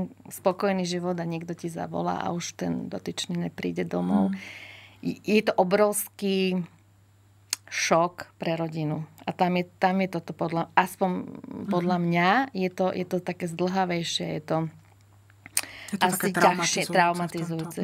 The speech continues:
Speaker 2: Mhm.
Speaker 1: určite, no. Mm, ťažko. Ja by som sa úplne teda, ak dovolíš, tak
Speaker 2: Mhm.
Speaker 1: nevyjadrovala. A z pohľadu toho do-, <laughs> zomretého asi super, nie? Niekedy,
Speaker 2: Mhm.
Speaker 1: že sekunda a teda je to, aj to je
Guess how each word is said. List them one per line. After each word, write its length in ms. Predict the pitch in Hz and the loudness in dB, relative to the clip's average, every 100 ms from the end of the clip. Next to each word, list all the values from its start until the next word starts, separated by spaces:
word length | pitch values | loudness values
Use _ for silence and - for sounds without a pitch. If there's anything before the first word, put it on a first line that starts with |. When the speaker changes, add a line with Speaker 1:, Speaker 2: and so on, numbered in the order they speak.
| 185 | 0
Speaker 2:
Mhm. 100 | 175 | 4
Speaker 1:
určite, 420 | 202 202 170 156 147 151 - | 4 2 -2 -6 -8 -8 -8
no. 240 | 160 156 160 - | -6 -6 -8 -8
Mm, 200 | - 185 - - | -2 -2 -4 -12
ťažko. 500 | - 156 - - 165 - | -8 -6 -6 -6 -6 0
Ja 100 | 175 | 0
by 120 | 170 | 2
som 120 | 196 | 0
sa 120 | 180 - | 0 0
úplne 340 | 190 185 165 | 0 0 2
teda, 140 | 165 | 2
ak 100 | 160 | 0
dovolíš, 320 | 170 175 175 196 | 0 0 4 4
tak 120 | 202 | 4
Speaker 2:
Mhm. 60 | |
Speaker 1:
nevyjadrovala. 600 | 202 180 170 175 175 185 202 - - - - - - | 4 2 0 0 2 2 0 -4 -12 -10 -10 -10 2
A 180 | 190 190 | 4 4
z 120 | - | 2
pohľadu 500 | - 320 440 294 254 - _ _ | 4 4 4 2 0 -4 _ _
toho 240 | - 214 233 | -2 0 0
do-, 260 | 170 170 - | -2 -4 -2
<laughs> 580 | 180 - - - _ - | -4 -4 -8 -16 _ -10
zomretého 580 | 175 180 185 196 208 214 | -6 -4 -4 -2 0 0
asi 260 | - 180 190 | 0 -4 -4
super, 360 | - 170 160 | -6 -6 -6
nie? 320 | 165 185 208 190 | -4 -2 0 -2
Niekedy, 380 | 147 - 165 | -4 -4 0
Speaker 2:
Mhm. 320 | 185 208 202 196 - - | 2 4 2 -2 -12 -18
Speaker 1:
že 140 | - 180 | -10 -2
sekunda 640 | 190 185 196 190 180 185 | 0 0 0 2 2 0
a 80 | 175 | -2
teda 240 | 175 165 | -2 -2
je 140 | 175 175 | -2 -2
to, 200 | - 185 190 - - - - - - - - - - - | -2 -4 -4 -10 -20 -20 -20 -20 -20 -20 -20 -20 -20 4
aj 160 | 190 185 | 4 6
to 160 | 196 | 4
je 240 | 185 160 | 4 2